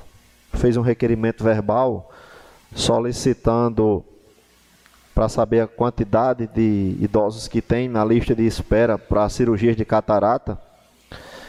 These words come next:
Eu, andando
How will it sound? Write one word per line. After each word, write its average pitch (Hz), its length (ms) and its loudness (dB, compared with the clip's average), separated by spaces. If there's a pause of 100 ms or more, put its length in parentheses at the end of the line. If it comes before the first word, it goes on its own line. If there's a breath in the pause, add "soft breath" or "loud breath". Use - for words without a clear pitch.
(1000 loud breath)
Eu, 131 640 2 (380)
andando 117 760 0